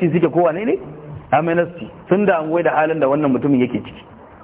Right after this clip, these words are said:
Ba su damu da halin da musulmai za su shiga ba idan an taɓa mutuncin manzon Allah sallallahu alaihi wasallama. Idan shi za a damu da halin da ya shiga, me yasa mu ba za a damu da halin da za mu shiga ba in an taɓa Annabi?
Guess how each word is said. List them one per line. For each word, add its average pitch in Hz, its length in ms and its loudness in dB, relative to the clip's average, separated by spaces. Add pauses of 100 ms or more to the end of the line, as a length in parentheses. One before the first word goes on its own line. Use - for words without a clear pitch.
Ba 156 200 2
su 165 40 -2
damu 165 300 2
da 202 160 2
halin 196 560 0
da - 180 2
musulmai 165 560 0
za 190 220 0
su 131 80 -12
shiga 139 220 2
ba 156 180 0 (220)
idan 156 240 2
an 175 80 -2
taɓa 202 140 0
mutuncin 156 300 0
manzon 117 300 0
Allah 113 220 0 (520)
sallallahu 139 380 2
alaihi 117 80 -8
wasallama. 110 320 -6 (320)
Idan 185 380 0
shi 226 180 -2
za 240 160 2 (140)
a - 20 -2
damu 175 300 0
da 190 120 2
halin 185 400 0
da 165 80 4
ya 160 120 0
shiga, 123 300 0 (220)
me 143 140 4
yasa 226 260 2
mu 240 140 0
ba 226 140 2
za 214 180 2
a 185 60 0
damu 170 220 0
da 185 80 2
halin 180 280 0
da 160 100 0
za 160 160 0
mu 170 100 -8
shiga 143 220 0
ba - 120 0
in 175 100 -10
an - 140 -2
taɓa 156 180 0
Annabi? 120 300 -4